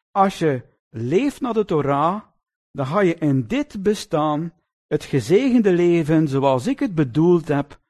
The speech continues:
ga je waarlijk leren kennen." Het leven, het dagelijkse leven. Want te leven onder Torah is toch wel een gezegend leven. Ik bedoel niet hoe dat de farizeeën er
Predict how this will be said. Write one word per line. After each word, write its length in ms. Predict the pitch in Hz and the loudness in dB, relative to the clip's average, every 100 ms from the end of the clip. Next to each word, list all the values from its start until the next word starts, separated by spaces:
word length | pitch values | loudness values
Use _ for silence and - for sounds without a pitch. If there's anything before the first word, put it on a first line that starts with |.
| _ _ _ | _ _ _
ga 140 | 143 | -2
je 220 | 135 131 | 2 2
waarlijk 520 | 120 156 180 175 170 160 | 2 2 2 2 -2 -2
leren 360 | 156 156 147 | 0 0 0
kennen." 460 | - 156 120 98 - _ _ _ | -2 -2 -2 -4 -12 _ _ _
Het 180 | 123 135 | -10 -4
leven, 500 | 143 226 220 127 123 | 0 0 -2 -4 -6
het 140 | 123 | -4
dagelijkse 600 | 165 202 170 160 - 151 | -2 0 0 -2 -4 -6
leven. 280 | 147 143 131 | -4 -4 -2
Want 160 | 170 190 | -4 -2
te 100 | 143 | -2
leven 480 | 170 254 214 180 - | -2 -2 -2 -4 -6
onder 300 | - 190 175 | -4 -2 -2
Torah 440 | - 147 165 247 208 _ | 0 -2 0 0 -2 _
is 160 | 135 - | -8 -4
toch 160 | 139 | 0
wel 180 | 156 156 | 4 4
een 60 | 135 | 2
gezegend 600 | 127 151 175 151 151 - - | 0 0 2 0 -2 -10 -10
leven. 380 | 226 240 113 | -6 -4 -4
Ik 60 | 131 | -6
bedoel 260 | 127 147 139 | -4 -2 0
niet 260 | 220 226 _ _ | 0 -2 _ _
hoe 140 | 165 | -2
dat 140 | 165 165 | -2 -2
de 60 | |
farizeeën 460 | - 143 131 247 208 | -2 -2 -2 -2 0
er 240 | 151 156 | 0 -2